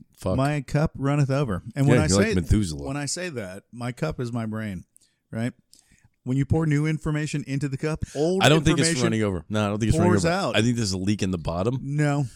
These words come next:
Speaker 1: It's just leaking out. I don't think
Speaker 2: No.
Speaker 1: it's pouring over.
Speaker 2: I'm, I consume a lot of information.
Speaker 1: And it's all leaking out.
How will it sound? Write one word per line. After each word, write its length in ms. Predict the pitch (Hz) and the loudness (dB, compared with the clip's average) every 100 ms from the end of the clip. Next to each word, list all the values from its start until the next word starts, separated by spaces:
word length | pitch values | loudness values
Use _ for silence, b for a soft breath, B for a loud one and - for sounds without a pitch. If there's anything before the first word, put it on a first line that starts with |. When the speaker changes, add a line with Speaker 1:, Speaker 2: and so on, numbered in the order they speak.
| - | -2
Speaker 1:
It's 180 | 110 - | 0 4
just 220 | 117 90 | 4 4
leaking 340 | 107 - 98 | 2 2 2
out. 180 | 95 87 | 2 2
I 40 | 82 | 0
don't 140 | 104 | 2
think 120 | 113 147 | 2 2
Speaker 2:
No. 80 | |
Speaker 1:
it's 100 | 131 | 0
pouring 300 | - 92 87 | 2 2 2
over. 200 | 87 85 73 | 2 0 -2
Speaker 2:
I'm, 100 | - - | -8 -10
I 140 | 165 | -10
consume 460 | - 131 - 139 113 | -8 -8 -6 -8 -10
a 80 | 95 | -16
lot 520 | 90 87 87 80 78 | -20 -18 -16 -16 -16
of 160 | - - | -18 -16
information. 560 | 80 - - - 87 69 | -16 -16 -20 -18 -16 -8
Speaker 1:
And 120 | 78 | -2
it's 200 | 78 78 | 2 2
all 100 | 80 | 4
leaking 340 | 76 76 76 71 | 2 2 2 0
out. 200 | 107 | -2